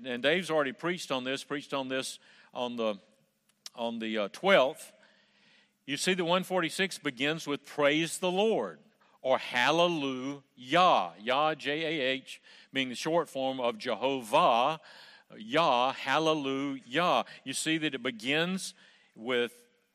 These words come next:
"Hallelujah" and it ends with "Hallelujah."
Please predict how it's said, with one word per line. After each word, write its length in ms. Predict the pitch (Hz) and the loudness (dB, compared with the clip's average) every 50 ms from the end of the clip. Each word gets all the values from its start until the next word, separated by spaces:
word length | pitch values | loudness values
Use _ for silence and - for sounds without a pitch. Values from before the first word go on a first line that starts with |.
| _ _ _ | _ _ _
"Hallelujah" 960 | - - 131 127 131 135 127 120 123 123 120 113 104 107 107 113 123 156 185 190 | -4 0 2 2 2 2 0 -2 -4 -6 -6 -6 -2 0 2 4 4 4 2 2
and 140 | 185 185 | 2 0
it 100 | 208 185 - | -2 -2 -2
ends 360 | 190 208 220 220 196 165 - | 0 0 0 0 -2 -4 -6
with 160 | 139 127 - | -8 -8 0
"Hallelujah." 640 | 123 127 123 117 117 110 107 110 110 101 98 101 92 | 2 4 4 4 2 -2 -2 -6 -6 -6 -8 -8 -8